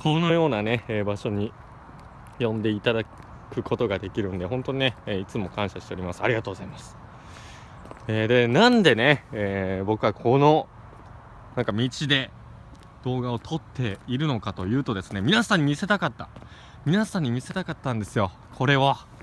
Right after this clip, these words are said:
前方に見える建物、何かわかりますか？皆さん。ちょっと見えてきたんじゃないかな？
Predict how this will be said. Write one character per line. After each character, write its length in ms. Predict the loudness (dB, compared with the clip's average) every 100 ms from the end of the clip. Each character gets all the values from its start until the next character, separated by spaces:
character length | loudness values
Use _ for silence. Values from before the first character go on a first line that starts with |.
| -20 -20 -20 -20 -20 -12 -2
前 240 | 0 0
方 320 | -2 -2 0
に 120 | 0 0
見 140 | 0
え 80 | 0
る 100 | -2
建 280 | -2 -2 -2
物、 340 | -2 -4 -6 -16 -20 -4
何 240 | 0 0
か 140 | 0 -2
わ 100 | 0
か 100 | -2
り 80 | 0
ま 160 | -2
す 100 | -2
か？ 200 | -6 -6 -8 -20 -20 -20 -20 -12 -6
皆 160 | -4
さ 180 | 0 -2
ん。 100 | -2 -8 -20 -20 -20 -20 -20 -20 -20 -20 -20 -20 -20 -20 -20 -8
ち 100 | -6
ょ 60 |
っ 60 | -6 -6 -6
と 120 | -2
見 220 | 0 0
え 80 | -2
て 180 | -2 -4
き 140 | -2
た 160 | -2 0
ん 80 | 0
じ 80 |
ゃ 60 | -2
な 120 | -2
い 80 | -2
か 140 | -2
な？ 280 | -2 0 -2